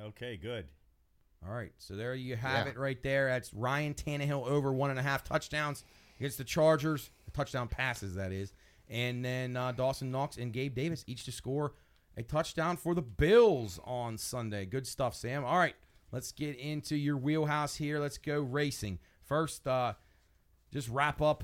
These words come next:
Speaker 2: We'll wrap up the, uh, IndyCar season. Season concluded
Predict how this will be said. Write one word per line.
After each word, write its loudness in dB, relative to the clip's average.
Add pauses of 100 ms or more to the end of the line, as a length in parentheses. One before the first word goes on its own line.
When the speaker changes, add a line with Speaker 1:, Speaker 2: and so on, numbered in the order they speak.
Speaker 2:
We'll -4
wrap 0
up 0
the, -2
uh, -2
IndyCar -4
season. -4 (320)
Season -6
concluded -2